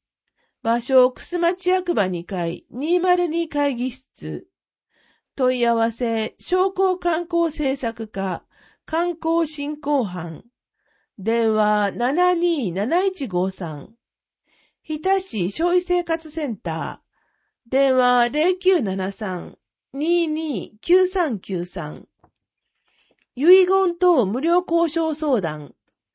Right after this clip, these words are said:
要予約。日時、平日、土日祝日を除く。午前九時から正午、午後一時から五時。場所、日田交渉役場。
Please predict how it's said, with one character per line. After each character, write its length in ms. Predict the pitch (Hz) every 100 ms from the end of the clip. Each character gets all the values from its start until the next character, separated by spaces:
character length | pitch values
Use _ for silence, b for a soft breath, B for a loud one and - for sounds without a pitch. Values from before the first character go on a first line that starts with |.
| _ _ _
要 320 | 247 311 349
予 180 | 196 151
約。 580 | 156 156 - - 151 - _ _ _ _ _ _ _ _
日 380 | 262 349 349 269
時、 340 | 180 160 - -
平 280 | - 339 359
日、 560 | 311 311 - 269 233
土 140 | 190 269
日 280 | 339 349 339
祝 240 | - 302
日 280 | 262 254 269
を 160 | 240 202
除 360 | 196 208 196
く。 380 | - 202 - - _ _ b b b b b
午 180 | 285 359
前 260 | 359 320
九 120 | 247 262
時 140 | 240
か 120 | 208
ら 140 | 175 170
正 320 | - 202 165
午、 340 | - 143 - - _ -
午 160 | 302
後 160 | 294 247
一 240 | 240 302
時 100 | 277
か 140 | 208 165
ら 140 | 156
五 200 | 196 190
時。 300 | 180 151 - _ _ _ _ _ _ _ _
場 200 | 226 233
所、 360 | - 262 240 -
日 160 | - 359
田 140 | 359 302
交 180 | 294 339
渉 200 | 311 294
役 300 | 269 262 156
場。 300 | 135 151